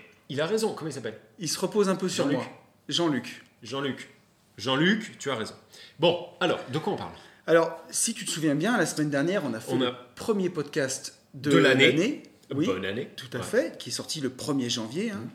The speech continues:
Speaker 1: Mmh.
Speaker 2: Gentleman premier sur le démarrage de l'année. Et, euh, j'avais prévu un po-, un programme de folie qu'on n'a pas eu le temps de faire,
Speaker 1: La
Speaker 2: bien
Speaker 1: moitié, on a
Speaker 2: entendu.
Speaker 1: fait, ouais.
Speaker 2: On a fait la moitié. Et donc, en fait, je te propose qu'on reprenne ce podcast exactement là où on l'avait arrêté.
Speaker 1: Ok,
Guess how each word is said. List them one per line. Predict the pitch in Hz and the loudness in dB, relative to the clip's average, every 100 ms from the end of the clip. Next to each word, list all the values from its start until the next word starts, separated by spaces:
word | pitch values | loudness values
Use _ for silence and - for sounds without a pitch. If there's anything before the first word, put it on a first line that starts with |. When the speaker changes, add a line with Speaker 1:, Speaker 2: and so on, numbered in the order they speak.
| - 160 | -16 -18
Speaker 1:
Mmh. | 123 | -12
Speaker 2:
Gentleman | 123 156 139 139 139 139 135 | -6 -4 -2 -2 -2 -2 -4
premier | - 175 165 151 | -4 -2 2 0
sur | 156 147 | 0 -2
le | 123 | -2
démarrage | 135 139 127 135 | 0 2 2 0
de | 131 | 0
l'année. | 123 127 196 226 - - - - - - - | -2 0 -2 -6 -6 -6 -6 -18 -18 -12 0
Et, | 214 262 208 | 2 6 6
euh, | 156 | 6
j'avais | 165 165 | 6 4
prévu | 165 190 202 208 | 4 2 4 4
un | 143 | 2
po-, | 139 156 175 | 2 2 4
un | 156 147 | 4 4
programme | 147 165 151 165 | 2 0 4 4
de | 143 | 2
folie | 139 156 156 262 - - | 0 0 2 0 -2 -6
qu'on | 139 | -4
n'a | 120 | -2
pas | 135 | -2
eu | |
le | 127 | -2
temps | 127 | -2
de | 123 | -2
faire, | 180 240 | 0 0
Speaker 1:
La | 196 | 0
Speaker 2:
bien | 139 | -2
Speaker 1:
moitié, | 135 123 | 0 -2
on | |
a | 139 | -2
Speaker 2:
entendu. | 185 | -2
Speaker 1:
fait, | 302 | -2
ouais. | - - - | -8 -16 -4
Speaker 2:
On | 151 | 0
a | 156 | 4
fait | 240 | 6
la | 254 | 6
moitié. | 226 196 156 139 - - - | 6 4 0 -4 -10 -20 -6
Et | 156 | -2
donc, | 156 302 190 | 4 4 4
en | |
fait, | 156 269 | 2 2
je | - | 2
te | 170 | -2
propose | - 151 220 - | -4 -2 -2 0
qu'on | - 156 151 151 | 0 2 2 2
reprenne | 147 175 196 | 2 2 2
ce | 180 170 | 0 0
podcast | 156 139 180 202 | -2 2 2 2
exactement | 143 143 170 160 165 185 | 0 0 0 -2 -2 2
là | 139 160 185 | 4 6 6
où | 160 | 4
on | 143 | 2
l'avait | 127 156 | 2 4
arrêté. | 175 120 | 2 2
Speaker 1:
Ok, | 117 143 | 2 2